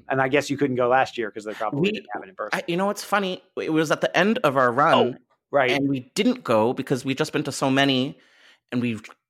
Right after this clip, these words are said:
Speaker 2: really should have 'cause it was right before the world ended.
Speaker 1: That's what I remember hearing, that they were, like, the last festival
Speaker 2: They
Speaker 1: to have a real
Speaker 2: were.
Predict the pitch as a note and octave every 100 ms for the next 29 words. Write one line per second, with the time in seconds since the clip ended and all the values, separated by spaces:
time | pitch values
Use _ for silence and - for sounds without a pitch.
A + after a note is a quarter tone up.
0 | _ - C#3 D3+ D#3 C3 - A#2+ G#2+ G2+
1 | - G2+ G#2 G#2 G#2+ A#2 A2+ - - A2
2 | G2 G2+ G2+ G2 G2+ G#2 G2 - F3+ D#3+
3 | D#3 E3 D#3 C#3+ C#3 C#3+ C3+ C3+ C3 A#2+
4 | C#3 C#3 C3+ B2+ C#3 A#2+ B2+ A#2+ - -
5 | C3+ G#2 C#3 D3+ D#3 C3 B2+ A2+ D#3 F3+
6 | F#3 D3+ A2+